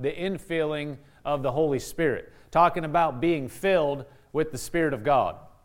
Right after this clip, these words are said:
So if we go over to Acts, uh, one, verse four, we see where this, where this began.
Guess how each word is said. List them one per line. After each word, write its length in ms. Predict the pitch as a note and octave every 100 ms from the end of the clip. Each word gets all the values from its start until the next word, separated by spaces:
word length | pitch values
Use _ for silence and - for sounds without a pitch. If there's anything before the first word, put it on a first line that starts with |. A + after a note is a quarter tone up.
| _ - - _ _ - - - _ _ _ _ _
So 120 | -
if 60 | D#3+
we 80 | F#3+
go 160 | A3
over 160 | A#3 G#3
to 160 | E3 F#3
Acts, 480 | G3+ F3+ - - E3 E3 -
uh, 220 | F#3 D#3+
one, 400 | C3+ F#3 F3+ E3
verse 220 | D3+ D#3+ -
four, 180 | F#3
we 140 | E3+ E3
see 240 | - G3+
where 140 | F3 D#3
this, 440 | D#3 D3+ - - - - _ -
where 260 | C#3+ F3
this 380 | D#3 D3 - -
began. 920 | B2+ D3+ C3+ C3+ F3+ D#3+ A2 A#2+ C#3+